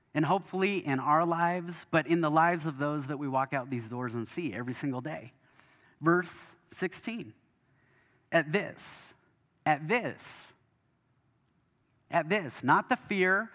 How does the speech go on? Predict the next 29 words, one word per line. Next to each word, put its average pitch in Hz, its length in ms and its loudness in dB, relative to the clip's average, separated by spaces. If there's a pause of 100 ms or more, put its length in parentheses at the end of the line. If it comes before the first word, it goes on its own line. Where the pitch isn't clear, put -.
(200)
not 165 360 6
the 214 120 -2
intensity 202 560 -2
of 190 100 -2
the 196 60 -2
storm, 143 540 0
not 180 260 4
the 208 160 -2
anger, 156 560 2 (800)
not 185 240 8
any 208 200 0
of 160 80 -2
that. 104 260 2
At 131 240 -4
this, - 460 -6 (1000)
the 120 100 -4
men 135 420 -4 (120)
greatly 151 340 0
feared 175 380 0
the 196 100 0
Lord, 95 400 -8 (560)
and 131 100 0
they 139 60 2
offered 170 480 8
a 156 60 0
sacrifice 113 760 -4
to - 120 -14
the 117 100 -2
Lord 110 480 -6